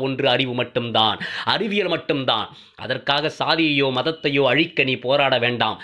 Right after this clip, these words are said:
வெடித்து கிடக்கும் விவசாய நிலங்கள் தண்ணீர் பாய்ச்ச சமன்படுவது போல் உன் அறிவு நீரால் ஒரு நீண்ட நெடிய தாகத்தில் இருக்கும் இந்த உலகை நிரப்பு. அறிவை விரிவாக்கு, அன்பை பொதுவாக்கு,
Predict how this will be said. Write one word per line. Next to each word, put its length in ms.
வெடித்து 440
கிடக்கும் 540
விவசாய 540
நிலங்கள் 480
தண்ணீர் 440
பாய்ச்ச 360
சமன்படுவது 640
போல் 260
உன் 180
அறிவு 340
நீரால் 400
ஒரு 180
நீண்ட 400
நெடிய 360
தாகத்தில் 560
இருக்கும் 360
இந்த 240
உலகை 360
நிரப்பு. 560
அறிவை 420
விரிவாக்கு, 640
அன்பை 380
பொதுவாக்கு, 720